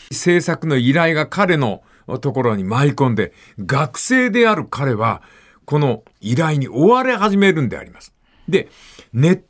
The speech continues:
トの中に潜り込んで、彼、ものすごいことを発見するんです。これは、あの、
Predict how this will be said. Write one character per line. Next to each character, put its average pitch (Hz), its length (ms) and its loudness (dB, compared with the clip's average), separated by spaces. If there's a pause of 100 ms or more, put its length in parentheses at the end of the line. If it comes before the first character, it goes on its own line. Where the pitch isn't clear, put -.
ト 247 120 2
の 247 120 2
中 214 220 0
に 139 100 0
潜 131 260 2
り 147 140 0
込 139 200 0
ん 104 120 -2
で、 101 240 -4 (320)
彼、 - 300 -8 (560)
も 139 220 2
の 247 140 4
す - 160 -4
ご 277 120 4
い 240 40 4
こ 170 140 0
と 190 120 2
を 170 40 4
発 117 340 -6
見 131 200 2
す - 160 -6
る 101 100 -4
ん 80 80 -10
で - 100 -20
す。 - 140 -20 (680)
こ 135 120 0
れ 147 80 6
は、 143 280 2 (640)
あ 90 140 -8
の、 82 400 -14